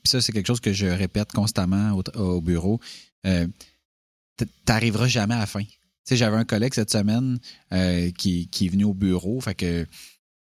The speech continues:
il travaillait sur un projet, puis je suis parti, puis il était rendu six heures, puis il était encore assis, puis là, je dis comme, « Ben, je sais pas si tu sais, là, mais tu seras peut-être mieux de prendre tes affaires puis sacrer ton camp. » Puis là, il était comme, « Non, non, mais je vais juste comme finir ça. » Puis j'étais comme, « Non,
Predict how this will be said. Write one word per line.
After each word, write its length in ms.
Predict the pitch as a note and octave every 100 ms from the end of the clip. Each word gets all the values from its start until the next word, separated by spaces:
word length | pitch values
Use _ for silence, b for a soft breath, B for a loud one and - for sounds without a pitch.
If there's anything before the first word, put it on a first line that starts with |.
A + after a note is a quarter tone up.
| _ _ _ _
il 60 | A2+
travaillait 300 | - G2 G#2+
sur 160 | -
un 120 | A2+ G2+
projet, 360 | G2 F#2 A#2
puis 80 | -
je 40 |
suis 80 | -
parti, 500 | - F#2 - - A#2
puis 120 | A#2+
il 20 | F#2+
était 120 | F#2+
rendu 280 | F2 F2+ G#2
six 280 | - G#2 F#2+
heures, 180 | G2+
puis 100 | A2+
il 20 | F#2
était 80 |
encore 260 | E2 F#2 G2+
assis, 380 | F2+ - G#2+ A#2
puis 100 | G2
là, 60 |
je 100 | G#2
dis 140 | - -
comme, « 400 | F2+ D#2+ E2 D#2 - b b _ -
Ben, 560 | F#2 E2+ E2 E2 D#2 A#1+ - _ -
je 80 |
sais 80 | -
pas 120 | G2+
si 140 | A2 -
tu 80 | -
sais, 200 | G2 G#2+
là, 140 | G#2+ G2
mais 440 | F2 D#2+ D#2+ D#2 B B B _ _ _ _ _ _ -
tu 80 |
seras 120 | - E2+
peut-être 200 | F2 E2
mieux 80 |
de 60 | G2+ _
prendre 200 | - F2
tes 140 | F2 F#2
affaires 240 | D#2+ F2
puis 100 | F#2
sacrer 280 | - D#2+ F#2+
ton 200 | E2+ D#2+
camp. » 200 | D2+ G2+
Puis 80 | A2+
là, 40 | G#2+
il 40 |
était 40 | G#2+
comme, « 260 | - F2+ -
Non, 120 | G2+
non, 120 | A2
mais 160 | G#2 F#2+
je 120 | F#2
vais 200 | F#2 F2 E2+
juste 260 | F#2 A2
comme 180 | - G2
finir 320 | G2+ F2+ E2+
ça. » 140 | - G#2
Puis 80 |
j'étais 160 | F#2+ F2
comme, « 80 | -
Non, 80 | D2+